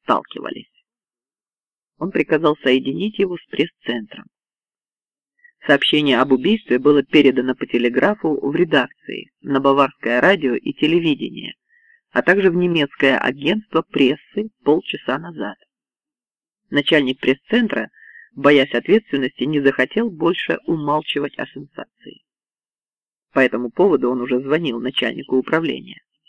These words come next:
«Когда пресса узнает, что убийство произошло уже двадцать четыре часа назад, у них все равно будут неприятности», сказал он Ядыбушу напоследок.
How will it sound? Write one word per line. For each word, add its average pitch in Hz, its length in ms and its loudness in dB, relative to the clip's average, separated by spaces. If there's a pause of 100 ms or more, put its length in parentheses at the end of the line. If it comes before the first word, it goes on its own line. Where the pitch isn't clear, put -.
(760)
«Когда 135 280 2
пресса 175 420 0
узнает, 131 400 0
что 139 200 2
убийство 143 480 0
произошло 131 560 0
уже 135 240 4
двадцать 135 500 0
четыре 160 340 0
часа - 340 -4
назад, 160 480 -2 (760)
у 151 80 -2
них 175 160 -4
все 196 140 2
равно 196 240 -2
будут 117 280 -2
неприятности», - 880 -6 (220)
сказал 117 340 -8
он 117 180 -6
Ядыбушу 135 640 -6
напоследок. - 640 -12